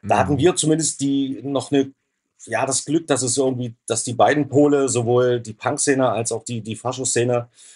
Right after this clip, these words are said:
Speaker 1: dass die beide relativ groß waren und man sich entscheiden konnte.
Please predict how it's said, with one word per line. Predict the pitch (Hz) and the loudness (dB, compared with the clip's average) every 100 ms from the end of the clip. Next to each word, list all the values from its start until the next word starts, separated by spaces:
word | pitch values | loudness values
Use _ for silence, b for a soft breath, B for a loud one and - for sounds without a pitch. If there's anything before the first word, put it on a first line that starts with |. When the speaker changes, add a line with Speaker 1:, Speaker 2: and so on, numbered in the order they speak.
| b b b | b b b
Speaker 1:
dass | 98 - | -6 -2
die | 120 | -2
beide | 113 117 147 | 2 4 4
relativ | 127 135 123 - | 2 0 -2 -2
groß | - 160 - | 2 2 4
waren | 156 165 151 | 2 2 2
und | 135 | 0
man | 123 | 0
sich | 120 120 | -2 -4
entscheiden | 110 - 107 117 123 | -2 0 0 -2 -2
konnte. | - 135 113 80 | 0 0 0 -6